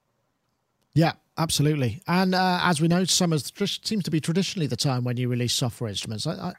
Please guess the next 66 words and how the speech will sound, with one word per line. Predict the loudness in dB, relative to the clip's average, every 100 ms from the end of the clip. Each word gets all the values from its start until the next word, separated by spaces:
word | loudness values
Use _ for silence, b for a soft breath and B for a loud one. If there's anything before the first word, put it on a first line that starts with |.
| -6
I, | -6 -4
I | -2
wonder | 0 2
what | 2 2
it | 2
is | 2 2
about | 2 0 -2 -4
that | -4 -4 -2
rather | 0 0 0
than | 0
hardware. | 2 0 -2 -4 -2
Like, | -2 -2
is | -6
it | -4
'cause | -2 0 0
you | 0
don't | 0
have | 0 -2
to | -2
go | -2
to | -2 -2
the |
store? | -2 0 0 0
You | 0
could | -2
download | 0 0 0 0
it. | -2
It's | -4 -4
an |
easy | -2 0 -2
thing | -2 -2
to | 0
go | 2 2 B B B 2
on | 4
the | 6
go. | 4 4
But | 4 2
yeah, | 2 2
it |
seems | 2 2 2
to | 2
be | 2 2
the | 2
time | 2 2 2 0
when | -2 0
this | 0
stuff, | 0 0 0 -6 b b b
sort | -6 -4
of |
stuff | -2 -2 0
comes | -2 0
out | 0 0
and |
all | 0 0
these | -2
bundles | 0 0 0 0
and | -2 -2
packages | -4 -2 -2 -2
and | -4
what | -6 -6
have | -6
you. | -6 -8 _ b b b
Seems | 0 0 0
to | 0
be | 0 0 -4 _ _
summer. | -4 -2 0 -2